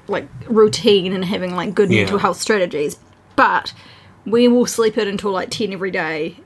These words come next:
Speaker 1: 'cause we're going
Speaker 2: It's,
Speaker 1: to bed
Speaker 2: yeah, but
Speaker 1: at,
Speaker 2: the thing
Speaker 1: like,
Speaker 2: is, it's
Speaker 1: after
Speaker 2: not even really
Speaker 1: midnight.
Speaker 2: about the sleeping in, though. It's more about I like doing things during the day. You know, and then
Speaker 1: Mm.
Speaker 2: going to work later. The point is, I, I, I like doing things during the day and then working at night. Whereas if I had to go back to nine to five,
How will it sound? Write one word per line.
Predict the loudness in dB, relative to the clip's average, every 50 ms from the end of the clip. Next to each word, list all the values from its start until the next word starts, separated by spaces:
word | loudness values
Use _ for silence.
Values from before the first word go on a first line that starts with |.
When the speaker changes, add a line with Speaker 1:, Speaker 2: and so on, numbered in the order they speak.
| -12 -8
Speaker 1:
'cause | -6 0 2
we're | 2 4
going | 4 4 4 4 4
Speaker 2:
It's, | 4 2
Speaker 1:
to | 2
bed | 4 4
Speaker 2:
yeah, | 4 4
but | 4 4
Speaker 1:
at, | 2 2
Speaker 2:
the | 2
thing | 2 2
Speaker 1:
like, | 4 4
Speaker 2:
is, | 4
it's | 4 4
Speaker 1:
after | 4 6
Speaker 2:
not | 6 6
even | 6 6 4
really | 4 4
Speaker 1:
midnight. | 4 2 2 2
Speaker 2:
about | 0
the | -2
sleeping | -2 -2 -2 0 0 0
in, | 0 0 2
though. | 2 0
It's | 0 0 0
more | 4 4 6 6
about | 6 4 4 4 4 4 2 0 -2 -2
I | 0
like | 2 4 4 4 2 0 0 -2
doing | 0 0 0 0 -2
things | -4 -6 -6 -6 -6
during | -4 -4 -4 -4
the | -4
day. | -2 -2 -2 -4 -4 -8 -12 -16 -20 _ -20 -20 _ -20 -20 -20 -20 -20 _ _ _ _ _ _ _ _ _ _ -2
You | 0 2
know, | 2 4
and | 4 4 4
then | 4 4
Speaker 1:
Mm. | 4
Speaker 2:
going | 4 4 4 2 2
to | 2
work | 2 2 2 2 0
later. | 0 0 0 0 0 -2 -2 -4 -6 -10 -14 -20 _ _ -18 -16 -12 -4 0
The | 0 2
point | 4 4 4 4 4
is, | 4 4
I, | 4 4 2
I, | 2 0 0 0 2 2 2 4 4
I | 4 4 4 6
like | 6 6 4 4 4
doing | 4 4 4 4
things | 4 2 2 4
during | 4 2 4 2
the | 2
day | 2 2 2 2 2
and | 2 0
then | -2 -2 0
working | 0 0 0 -2 -4
at | -4 -4
night. | -2 -2 -2 -4 -4 0
Whereas | 2 4 4 4 4 4 2 0 -2
if | -2 0
I | 0 2
had | 2 2 2
to | 0
go | 2 4 2 2
back | 4 2 0 0
to | 0 0
nine | 2 2 2 2
to | 0
five, | 0 2 2 4 4 2 0 -2 -6